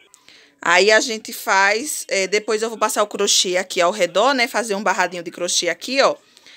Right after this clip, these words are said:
A gente faz as sainhas de crochê, ó, pra depois costurar aqui, ó, como fica lindo, ó. É pra vocês entenderem, né? Então, tem essa outra aqui, ó. Deixa eu mostrar pra vocês, ó.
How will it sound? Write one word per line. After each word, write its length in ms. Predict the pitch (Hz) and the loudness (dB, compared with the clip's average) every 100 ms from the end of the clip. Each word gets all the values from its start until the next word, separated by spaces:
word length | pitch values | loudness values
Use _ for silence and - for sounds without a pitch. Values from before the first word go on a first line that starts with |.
| - _ | -20 _
A 60 | - | -8
gente 180 | 214 220 | -6 2
faz 180 | 226 226 | 2 4
as 140 | 226 | 0
sainhas 480 | - 262 254 240 247 | 0 2 2 -2 -8
de 80 | 233 | -8
crochê, 520 | 262 285 - 247 190 | -4 -4 -2 -2 0
ó, 80 | 143 | -2
pra 180 | 175 | -6
depois 480 | 180 196 208 208 - | -6 -4 -4 -2 -4
costurar 640 | - 240 262 - 269 240 240 | -2 2 2 0 -2 0 0
aqui, 140 | - | 0
ó, 40 | |
como 180 | - 233 | -4 -6
fica 240 | - 269 233 | -8 -6 -6
lindo, 300 | 208 170 151 | -6 -8 -8
ó. 180 | - _ _ _ - - _ _ _ _ - | -10 _ _ _ -20 -20 _ _ _ _ -18
É 20 | 202 | -8
pra 120 | 190 | -6
vocês 320 | 214 214 214 | -2 -2 -2
entenderem, 480 | 214 233 220 190 170 | -2 -4 0 0 2
né? 200 | 196 - - - _ | 0 0 -6 -20 _
Então, 160 | 190 | -12
tem 220 | 190 208 208 | -8 -2 -2
essa 220 | 208 214 | 0 0
outra 280 | 190 196 185 | 0 0 -4
aqui, 400 | - 185 214 285 | -6 -6 0 2
ó. 180 | 180 185 - _ _ - _ - _ _ _ _ _ _ _ _ _ _ _ _ _ _ - - - - - _ _ _ - | 2 0 -14 _ _ -20 _ -20 _ _ _ _ _ _ _ _ _ _ _ _ _ _ -20 -20 -20 -20 -20 _ _ _ -8
Deixa 160 | - | -8
eu 40 | 156 | -6
mostrar 220 | 180 175 | -6 -6
pra 160 | 185 | -6
vocês, 480 | 175 180 - 151 - | -6 -4 -6 -8 -10
ó. 80 | - | -14